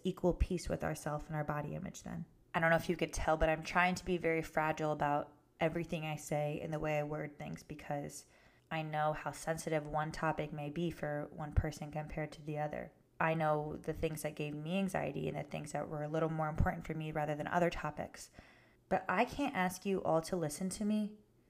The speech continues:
and take my advice if I'm not honest with you and honest with myself and honest with the things that did bother me and how I worked on them.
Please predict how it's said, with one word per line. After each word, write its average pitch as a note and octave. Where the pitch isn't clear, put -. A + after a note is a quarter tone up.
and F3+
take F3+
my F#3+
advice E3+
if E3
I'm D#3+
not D3+
honest -
with -
you -
and F3+
honest D#3
with -
myself -
and F3
honest D#3+
with D#3
the D#3
things D3+
that D3+
did D#3+
bother C#3+
me C#3+
and D#3
how D#3
I C#3
worked D3
on -
them. -